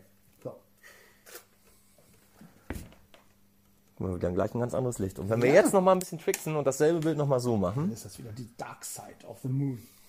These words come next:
Speaker 2: Und das ist eben so das, was Fotografie so spannend macht.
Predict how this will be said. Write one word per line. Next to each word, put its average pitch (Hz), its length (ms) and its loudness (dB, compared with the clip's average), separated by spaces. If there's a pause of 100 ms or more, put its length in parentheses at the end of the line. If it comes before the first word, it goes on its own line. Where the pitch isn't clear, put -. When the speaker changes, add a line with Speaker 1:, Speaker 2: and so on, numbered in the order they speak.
(1080)
Speaker 2:
Und 104 160 -4
das 120 180 2
ist 123 140 -4
eben 113 220 2
so 110 140 0
das, 104 220 2
was - 420 -4
Fotografie 101 460 -2
so 101 140 -4
spannend 98 420 -2
macht. - 300 -10